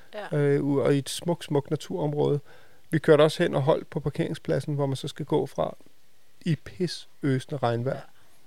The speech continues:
Speaker 2: Og så blev vi enige om, ej, helt ærligt, nu kører vi ind til den her borgby, Gjirokasta, og hvor vi har, indtil videre har booket en enkelt nat. Vi har jo tre nætter tilbage, ikke? Så
Speaker 1: Ja.
Speaker 2: vi har to mere at gøre godt med. Vi vil gerne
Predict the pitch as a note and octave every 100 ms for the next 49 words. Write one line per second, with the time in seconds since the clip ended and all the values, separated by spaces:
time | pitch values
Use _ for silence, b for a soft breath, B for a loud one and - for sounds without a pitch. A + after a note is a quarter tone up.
0 | b C#3 C3+ D3+ C3+ B2+ B2 C#3 A#2 -
1 | D3 C3+ - - F#3 A#2+ A2 B2 - -
2 | - - - D3 B2+ C3 C#3 - - -
3 | C#3+ C#3 C3+ C#3 C3+ - - A#2+ B2 C3
4 | C#3 - - C#3+ B2+ C3 A#2+ - D3 C#3
5 | - C#3 B2+ B2+ B2+ A#2 - - D#3 C#3+
6 | C#3+ C3 C3+ - C#3 C3+ C3 A#2 - C3+
7 | A2+ A#2+ - - - C3 B2 A#2 - -
8 | - C3 B2+ B2 - B2+ A2+ A#2 D#3 F3
9 | C#3+ C3 C3 - D3+ C3 B2+ C3 C3 A#2+
10 | A#2 A#2 C3 B2+ B2+ C3+ B2+ B2+ C#3